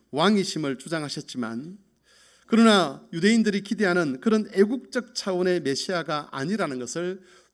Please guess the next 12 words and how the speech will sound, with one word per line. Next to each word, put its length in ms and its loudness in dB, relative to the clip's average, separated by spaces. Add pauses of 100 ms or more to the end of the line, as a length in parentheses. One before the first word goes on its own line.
(100)
동시에 760 -4
주장을 480 -10
하셨습니다. 680 -18 (460)
"내가 420 -4
왕이다. 640 -4 (300)
그러나 380 -4
너희가 920 -2
생각하는, 760 -8 (240)
너희가 560 0
기대하는 600 -4 (220)
그런 320 -4
왕은 560 -6